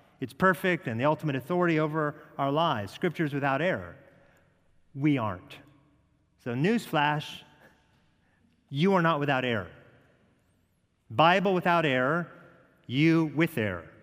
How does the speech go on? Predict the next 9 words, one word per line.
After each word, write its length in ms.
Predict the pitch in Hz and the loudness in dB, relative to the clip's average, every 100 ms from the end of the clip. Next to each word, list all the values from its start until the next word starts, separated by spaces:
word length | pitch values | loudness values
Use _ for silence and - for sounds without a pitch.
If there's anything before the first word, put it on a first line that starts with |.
| _ _ _ _ _ _ _ _ _ - | _ _ _ _ _ _ _ _ _ -14
Bible 420 | 104 147 180 196 | 2 4 4 4
without 400 | 202 180 185 185 | 2 2 2 0
error, 460 | 143 127 127 135 143 - - - | 0 0 2 0 -4 -12 -20 -6
me 340 | 135 156 165 160 | 0 2 4 2
with 260 | 156 - | 0 0
error. 300 | 110 95 80 - - _ _ _ _ _ _ - | -4 -4 -8 -18 -20 _ _ _ _ _ _ -6
That's 240 | 120 143 | -2 0
just 160 | 151 139 | 0 -2
reality. 500 | 147 143 139 110 | 2 2 2 0